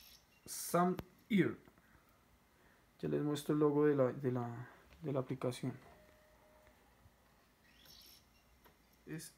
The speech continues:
este logo que dice Sam Ear. No sé si se alcanza a apreciar bien. Lo acercamos a ver si se ve mejor. Entonces ya después de descargada,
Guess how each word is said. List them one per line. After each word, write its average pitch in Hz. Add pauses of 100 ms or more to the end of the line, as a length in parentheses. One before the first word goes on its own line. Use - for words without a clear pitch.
(100)
este 156
logo 147
que 147
dice 131
Sam 135 (320)
Ear. - (2250)
No 143
sé 135
si 135
se -
alcanza 139
a -
apreciar 135
bien. 127 (2000)
Lo 135
acercamos 131
a 131
ver 123
si 127
se 131
ve 120
mejor. 147 (4000)
Entonces -
ya 165
después 170
de 160
descargada, 131